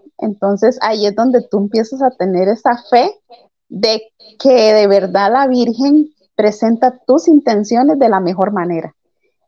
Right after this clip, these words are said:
¿Por qué? ¿Por qué la gente a veces dice, "No, es que consagrarme eso es, este, ¿verdad? Jamás, porque es que eso es mucha responsabilidad y que aquí, que allá"? Pero si la gente supiera lo hermoso que es consagrarse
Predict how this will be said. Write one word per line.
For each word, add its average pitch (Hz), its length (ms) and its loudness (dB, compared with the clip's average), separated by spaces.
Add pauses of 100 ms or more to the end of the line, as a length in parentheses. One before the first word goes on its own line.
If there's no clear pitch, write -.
(140)
¿Por 240 280 2
qué? 277 480 4
¿Por 233 220 0
qué 233 160 0
la - 140 0
gente 294 240 -2
a 277 80 2
veces 285 200 -2
dice, 269 240 -4
"No, 381 280 2
es 403 180 2
que 415 120 0
consagrarme 349 840 2
eso 370 200 0
es, 359 380 0
este, 262 680 2
¿verdad? 240 380 0
Jamás, 285 540 0
porque 269 240 -2
es 254 140 -4
que 320 80 0
eso 330 180 0
es 320 60 2
mucha 330 240 2
responsabilidad 247 1400 0
y 269 140 0
que 226 100 0
aquí, 240 240 -4
que 262 100 0
allá"? 262 260 0 (520)
Pero 262 160 2
si 262 160 0
la 262 100 0
gente 254 260 0
supiera 330 520 0
lo 196 140 0
hermoso 214 520 -2
que 285 360 4
es 247 120 -4 (280)
consagrarse 202 1000 0